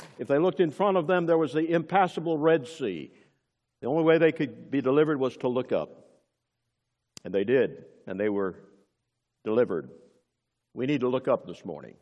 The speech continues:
We need to look up and see the righteousness of our God and our Savior. Now, it's, it's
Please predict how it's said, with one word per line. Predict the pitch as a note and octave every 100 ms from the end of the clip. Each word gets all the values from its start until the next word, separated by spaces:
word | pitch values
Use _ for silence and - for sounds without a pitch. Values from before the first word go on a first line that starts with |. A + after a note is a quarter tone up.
| _ _ _ _ _ _ _ -
We |
need | B2 B2
to | B2+
look | C3+
up | C3 B2 C#3
and | A2+
see | - C#3+ B2
the | G#2 G#2+
righteousness | G2+ B2 A#2+ - A2 - A2+ G2+ G#2 - - _ _ _ _ _ _ _ -
of | G2
our | F#2+ E2+
God | F#2 F#2 F#2
and | E2+
our | F2
Savior. | - F2 C2+ A#1 - _ _ _ _ _ _ _ _ _ _ - - -
Now, | E3+ F#3+ G#2 -
it's, | C3+ E3 - _ _ _
it's | C#3 A#2 -